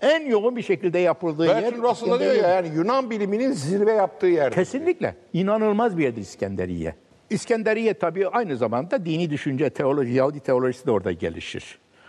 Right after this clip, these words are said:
Speaker 1: Ama Helenistik dönemde demek ki siyaset yok. Bilim var ama bilim adamları tarafından yapılıyor. Bilim adamlarının da felsefeden biraz kuşkular var. Açıkçası biraz da felsefeye ihtiyaçları da yok. Yani bu yaptıkları şeyler yapmaları için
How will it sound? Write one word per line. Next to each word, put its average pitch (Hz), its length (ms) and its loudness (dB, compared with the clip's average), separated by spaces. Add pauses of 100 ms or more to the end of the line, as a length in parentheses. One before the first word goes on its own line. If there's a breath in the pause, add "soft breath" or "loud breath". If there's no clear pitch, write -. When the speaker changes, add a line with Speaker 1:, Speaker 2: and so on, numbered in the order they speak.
(140 loud breath)
Speaker 1:
Ama 262 100 -2
Helenistik 262 380 0
dönemde 151 400 0
demek 214 300 2
ki 170 80 -12
siyaset 196 520 -2
yok. - 180 0 (580 loud breath)
Bilim 208 380 4
var 277 160 4
ama 214 240 2
bilim 202 180 0
adamları 135 340 2
tarafından 131 400 -2
yapılıyor. 117 520 0 (420 loud breath)
Bilim 262 200 0
adamlarının 220 580 0
da 214 80 0
felsefeden 214 800 -2 (160)
biraz 202 240 0
kuşkular 185 420 0
var. 104 220 -2 (1000 loud breath)
Açıkçası 214 600 -4
biraz 226 240 0
da 120 80 0
felsefeye 156 480 -2
ihtiyaçları 143 640 -2
da 95 80 -2
yok. 82 360 -6 (460 soft breath)
Yani 165 240 -2
bu 208 80 0
yaptıkları 180 520 0
şeyler 170 320 0
yapmaları 170 540 0
için 101 360 -4